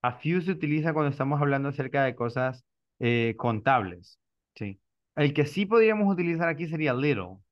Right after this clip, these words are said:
¿sí? Pero little tampoco es necesariamente aplicable. Pero, eh, esos son más para cosas contables, o sea, en el sentido de que yo esté tratando de identificar, digamos, si tengo, am,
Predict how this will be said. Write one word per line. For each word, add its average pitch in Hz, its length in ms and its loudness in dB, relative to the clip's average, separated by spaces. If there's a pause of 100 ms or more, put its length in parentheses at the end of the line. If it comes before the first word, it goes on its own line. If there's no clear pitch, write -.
¿sí? - 280 -10 (140)
Pero 156 180 4
little 180 360 6
tampoco 151 640 2
es 147 280 -2
necesariamente 127 600 -4
aplicable. 110 640 -2 (280)
Pero, 147 440 4
eh, 131 280 0
esos 147 240 -2
son 170 160 0
más 165 180 0
para 156 260 0
cosas 147 360 -4
contables, 104 680 -2
o 110 60 -10
sea, 104 200 -4
en 104 100 -6
el 107 80 -6
sentido 147 580 0 (220)
de 127 160 -4
que 131 160 -2
yo 127 120 0
esté 143 240 -2
tratando 139 480 -2
de 135 140 -2
identificar, 127 760 -2
digamos, 127 560 -2
si 127 100 -10
tengo, 123 640 0 (260)
am, 120 960 0